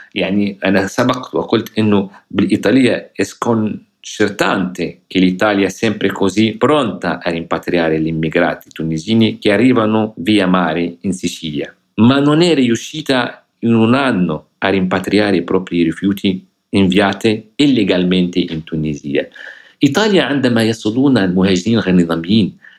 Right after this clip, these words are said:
لا تستغرق مدة ترحيلهم ثلاثة أشهر. اليوم دخلت إلى تونس نفايات غير نظامية وغير قانونية، وهذا ما أثبته القضاء الإيطالي،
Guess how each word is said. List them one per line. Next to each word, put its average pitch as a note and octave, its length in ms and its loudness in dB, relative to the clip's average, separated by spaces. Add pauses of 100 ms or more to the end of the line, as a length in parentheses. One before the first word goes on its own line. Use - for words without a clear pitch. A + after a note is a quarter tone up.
لا C#3+ 220 4
تستغرق A2+ 640 -2
مدة G#2+ 280 0
ترحيلهم B2+ 840 0 (440)
ثلاثة C3 500 2 (680)
أشهر. - 360 -6 (320)
اليوم C#3+ 520 0 (600)
دخلت C3+ 600 0
إلى B2+ 200 4
تونس C#3+ 340 -2
نفايات B2+ 580 0 (520)
غير A2+ 460 2
نظامية F#2 540 0 (180)
وغير B2 440 2
قانونية، F2+ 760 -2 (580)
وهذا C#3 440 2
ما C#3 240 0
أثبته B2+ 400 -2
القضاء B2 460 -2
الإيطالي، - 420 -4